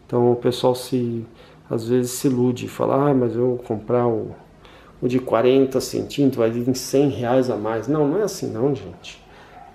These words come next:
Ou no inverno vocês usam aquecedor de dois mil watts aí,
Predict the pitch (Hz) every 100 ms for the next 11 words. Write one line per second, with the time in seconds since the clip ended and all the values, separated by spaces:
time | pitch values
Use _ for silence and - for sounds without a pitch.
0 | - 139 139 165 135 147 185 185 175 135
1 | 151 135 131 113 - - - 131 - 143
2 | - 139 135 143 135 123 139 156 170 170
3 | 123 123 131 - 131 135 131 131 180 214